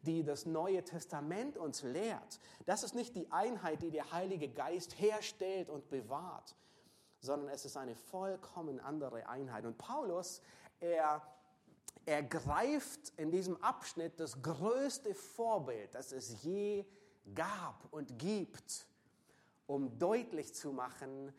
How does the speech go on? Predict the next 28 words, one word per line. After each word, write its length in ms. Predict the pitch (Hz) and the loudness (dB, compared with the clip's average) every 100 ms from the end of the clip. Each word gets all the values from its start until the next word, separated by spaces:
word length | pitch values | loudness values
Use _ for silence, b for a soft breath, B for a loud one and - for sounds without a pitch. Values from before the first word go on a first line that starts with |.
| B B | B B
was 440 | 104 135 165 - - | -2 0 0 -4 -6
das 240 | 110 - | -8 -6
Vorbild 1000 | - - 247 240 175 123 113 113 110 - - | -8 -4 0 2 2 0 -2 -4 -6 -12 -14
für 560 | - 180 185 170 165 B B - | -8 0 0 0 -2 B B -10
Einheit 520 | 120 131 120 123 120 | -6 -6 -8 -10 -10
ist, 300 | 107 104 127 120 | -12 -12 -10 -4
wie 260 | 202 247 226 127 117 | -2 -2 -2 -6 -2
Demut 640 | 208 254 240 165 165 160 | 0 0 0 0 0 0
gelebt 460 | 170 175 226 - - | -2 0 -2 -4 -14
wird. 260 | - - - B B | -14 -14 -18 B B
Wir 100 | 180 | 4
haben 140 | 190 | 6
meistens 600 | 180 214 226 - 254 247 | 4 4 4 0 -2 -2
ein 100 | 160 | -4
falsches 580 | 139 - 190 226 233 220 | -4 -2 2 2 0 -6
Verständnis 800 | - 139 - 165 190 - 175 - | -4 -4 -2 0 0 -2 -4 -4
von 300 | - 131 107 | -4 -4 0
Demut. 520 | 135 170 190 208 208 - B B B - | 2 4 4 2 0 -10 B B B -2
Ähm, 260 | 135 127 | 0 2
wenn 220 | 131 160 160 | 4 4 4
wir 340 | 165 160 156 B B | 4 6 4 B B
über 260 | 147 147 139 | 2 4 4
Demut 600 | 139 175 196 185 180 - | 6 6 8 6 4 2
sprechen, 580 | - 131 175 - 208 | -6 -2 -2 0 -2
dann 140 | 151 127 | -2 0
denken 260 | 160 180 151 | 0 2 0
wir 100 | 139 | 2
meistens, 720 | 135 165 - 175 165 160 | 2 0 -2 -2 0 -2